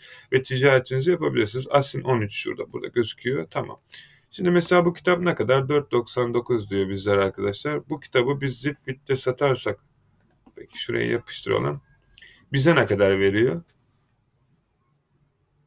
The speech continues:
Veriyor mu? Bir de o var. Bir, bir yetmiş altı, bir seksen dört, yetmiş altı, bir yetmiş, ne kadar bu fiyat?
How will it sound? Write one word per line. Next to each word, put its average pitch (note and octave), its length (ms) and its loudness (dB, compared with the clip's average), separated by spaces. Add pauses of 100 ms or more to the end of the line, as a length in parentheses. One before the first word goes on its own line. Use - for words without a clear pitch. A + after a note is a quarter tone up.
Veriyor G2+ 380 0
mu? F#2 120 -8
Bir G2+ 80 -6
de B2 40 2
o G#2+ 140 0
var. G#2 260 -4 (1160)
Bir, F#3+ 420 2
bir G3+ 160 2
yetmiş F#3+ 460 2
altı, E3+ 380 2 (640)
bir C#3+ 180 0
seksen A2 540 -4
dört, B2+ 160 0
yetmiş B2 320 -2
altı, B2+ 220 2
bir F3+ 100 8
yetmiş, E3+ 360 4 (200)
ne E3+ 160 -2
kadar C3 220 -2
bu A#2 100 -8 (260)
fiyat? - 600 -8